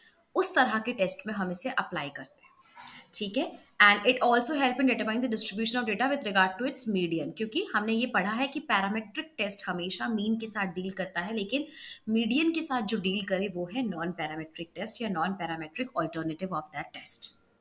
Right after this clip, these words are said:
समझ आ गया? I hope it's clear। If not, then you can lo-, uh, let us know in the comment section। And if you understood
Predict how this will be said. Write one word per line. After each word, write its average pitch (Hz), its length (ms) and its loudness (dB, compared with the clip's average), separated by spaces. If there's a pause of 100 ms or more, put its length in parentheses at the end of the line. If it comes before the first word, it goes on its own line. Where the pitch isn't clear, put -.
(640)
समझ 262 360 10
आ 262 120 8
गया? 302 220 2
I 226 120 6
hope 269 160 4
it's 285 320 4
clear। 262 180 4
If 247 380 0
not, 262 200 6
then 247 80 2
you 226 180 0
can 233 200 -2
lo-, 202 280 -4
uh, 190 320 0
let 196 200 0
us 226 120 4
know 226 120 -2
in 220 120 -4
the 220 100 -8
comment 185 320 4
section। - 380 -2
And 262 160 4
if 277 140 0
you 392 200 0 (260)
understood 254 380 2